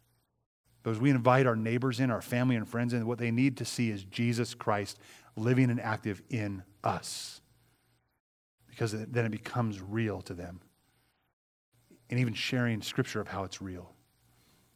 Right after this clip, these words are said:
Have you ever shared a verse with someone, you're like, "Oh, here, here's a verse for you," but you just really haven't felt it? Like, "I haven't really felt this. Maybe this will work for you." It doesn't really work that way.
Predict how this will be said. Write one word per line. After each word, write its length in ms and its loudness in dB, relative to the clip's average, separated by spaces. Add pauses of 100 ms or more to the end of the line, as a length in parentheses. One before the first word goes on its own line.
(480)
Have 100 4
you 60 10
ever 60 8
shared 240 10
a 40 6
verse 240 6
with 80 0
someone, 320 6
you're 80 4
like, 140 0
"Oh, 100 4
here, 220 6
here's 160 4
a 40 2
verse 220 6
for 160 4
you," 120 6 (420)
but 100 -4
you 100 4
just 160 4
really 200 8
haven't 260 6 (300)
felt 220 0
it? 100 -2 (1080)
Like, 140 -8
"I 80 0
haven't 160 4
really 140 0
felt 220 4
this. 180 2
Maybe 140 6
this 100 2
will 80 4
work 160 2
for 100 -2
you." 300 0 (920)
It 40 -14
doesn't 180 -2
really 140 -2
work 380 -2
that 140 -6
way. 200 -10